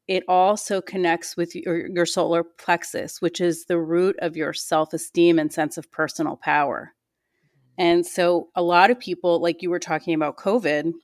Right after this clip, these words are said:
and our current global situation, a lot of people that I've been talking to and clients I've been working with,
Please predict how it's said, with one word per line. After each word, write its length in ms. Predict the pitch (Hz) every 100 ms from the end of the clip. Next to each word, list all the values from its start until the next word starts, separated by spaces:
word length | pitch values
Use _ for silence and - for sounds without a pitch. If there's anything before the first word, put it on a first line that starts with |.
| _ -
and 120 | 165
our 100 | 165
current 320 | 165 190 175
global 280 | - 165 160
situation, 840 | - 165 165 160 185 - 156 151 165 _ _ _ _ _ _ _ _ -
a 80 | 196
lot 360 | 180 185 196
of 120 | 202 -
people 400 | 190 180 180 175
that 140 | 170
I've 200 | 175 175
been 140 | 175 160
talking 400 | 175 147 165 156
to 220 | 175 165
and 100 | 160
clients 360 | - 170 175 180
I've 100 | 165
been 100 | 160
working 280 | 156 160 160
with, 140 | 156